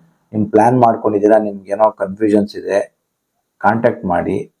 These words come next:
ನಿಮ್ಮ ಪ್ಲಾನ್ ಅನ್ನ ಕರೆಕ್ಷನ್ ಮಾಡ್ಕೊಡ್ತೀವಿ. ಎಲ್ಲೇನ್ ಬರಬಾರ್ದು, ಎಲ್ಲೇನ್ ಬರ್ಬೇಕು ಅನ್ನೋದನ್ನ ತಿಳಿಸ್ಕೊಡ್ತೀವಿ.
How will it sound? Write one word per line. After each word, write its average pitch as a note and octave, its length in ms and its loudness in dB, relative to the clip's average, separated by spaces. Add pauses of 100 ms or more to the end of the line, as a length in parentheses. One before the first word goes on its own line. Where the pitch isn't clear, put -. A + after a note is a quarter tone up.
(100)
ನಿಮ್ಮ F#2 180 -4
ಪ್ಲಾನ್ G2+ 260 2
ಅನ್ನ A2 140 2
ಕರೆಕ್ಷನ್ G2+ 520 -2
ಮಾಡ್ಕೊಡ್ತೀವಿ. F#2+ 640 -4
ಎಲ್ಲೇನ್ F#2 500 -6
ಬರಬಾರ್ದು, F#2 540 0
ಎಲ್ಲೇನ್ F2 320 -6
ಬರ್ಬೇಕು F2 420 -10
ಅನ್ನೋದನ್ನ F#2 260 -10 (680)
ತಿಳಿಸ್ಕೊಡ್ತೀವಿ. G2+ 840 -2